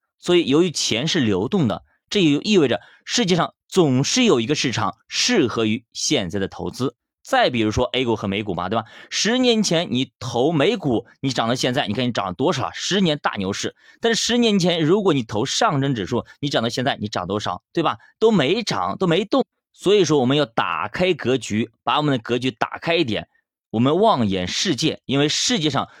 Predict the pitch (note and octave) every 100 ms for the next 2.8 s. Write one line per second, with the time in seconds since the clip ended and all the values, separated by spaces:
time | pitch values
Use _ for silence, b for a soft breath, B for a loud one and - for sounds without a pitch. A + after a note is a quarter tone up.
0 | B B - C3+ A2 A2 B3+ A#3+ A2+ F#2+
1 | A2 - F#2 F2+ - _ - - A#3+ D#3
2 | G#2 - F#2 - - F2+ F2 F2